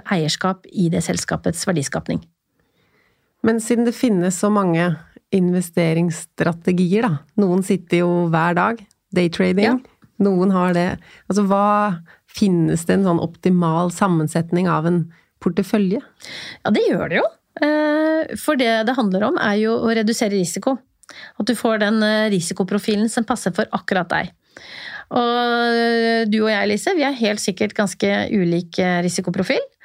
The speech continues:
Speaker 1: Og, og hadde vi tatt med noen andre inn i rommet her, så hadde de hatt like ulike risikoprofiler. Men så går det an å lage sånne standardporteføljer, eh, og det gjør jo en del av bankene. Hvis du ber om en rådgivningssamtale, eh, på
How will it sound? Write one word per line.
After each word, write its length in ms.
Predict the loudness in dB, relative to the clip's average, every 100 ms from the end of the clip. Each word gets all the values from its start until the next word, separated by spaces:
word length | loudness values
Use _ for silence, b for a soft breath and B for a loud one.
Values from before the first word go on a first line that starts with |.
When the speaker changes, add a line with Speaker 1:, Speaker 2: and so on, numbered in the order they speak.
| B B B B -2
Speaker 1:
Og, 300 | 0 0 0
og 140 | 0
hadde 160 | 0 0
vi 120 | -2 -2
tatt 220 | -6 -2
med 640 | 0 2 0 0 0 2
noen 100 | 2
andre 220 | 2 0 2
inn 140 | 2
i 20 |
rommet 240 | 2 0 0
her, 140 | -2
så 140 | -2 0
hadde 160 | 0
de 100 | 0 2 0 0
hatt 200 | -2 -2 0
like 300 | 0 0 0 2 2 0 0
ulike 380 | 0 0 0 0 0 0 0 0
risikoprofiler. 680 | 0 -4 -6 -4 -2 -2 -4 -6 B B B B B -2
Men 220 | 0 0
så 80 | 0
går 200 | 0 0
det 80 | 0
an 80 | 0
å 40 |
lage 160 | 0 0
sånne 160 | 0
standardporteføljer, 1300 | -2 -4 0 2 2 0 -2 -4 -2 -2 0 0 -2 -10 _ 0
eh, 320 | 0 0 0
og 160 | 0 0
det 140 | 2
gjør 300 | 2 2 2 0
jo 140 | 2
en 160 | 2 0
del 160 | 0
av 80 | 0
bankene. 460 | 0 -2 -2 0 0 0
Hvis 160 | -2
du 60 | 0
ber 180 | 0 0
om 140 | 0
en 80 | 2 2 0
rådgivningssamtale, 840 | 0 0 0 -2 -2 0 0 0 -2 B B B B B
eh, 160 | 0 0
på 160 | -2